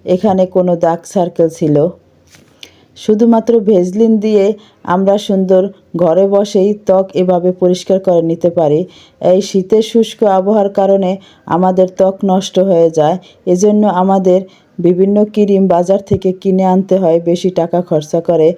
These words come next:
আবার পার্লারে গিয়ে অনেক টাকা নষ্ট করতে হয়। তাই এভাবে টাকা নষ্ট না করে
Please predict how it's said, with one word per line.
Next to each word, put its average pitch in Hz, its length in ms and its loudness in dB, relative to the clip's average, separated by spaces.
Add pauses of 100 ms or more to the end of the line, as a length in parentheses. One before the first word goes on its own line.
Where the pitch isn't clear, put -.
(280)
আবার 170 300 0
পার্লারে 196 420 0
গিয়ে 190 240 0
অনেক 180 300 0
টাকা 170 280 -2
নষ্ট 180 280 -2 (120)
করতে 165 280 -2
হয়। 160 220 0 (360)
তাই 175 140 0 (100)
এভাবে 214 360 0
টাকা 196 300 -2
নষ্ট 208 280 -2 (100)
না 190 140 0 (100)
করে 180 220 2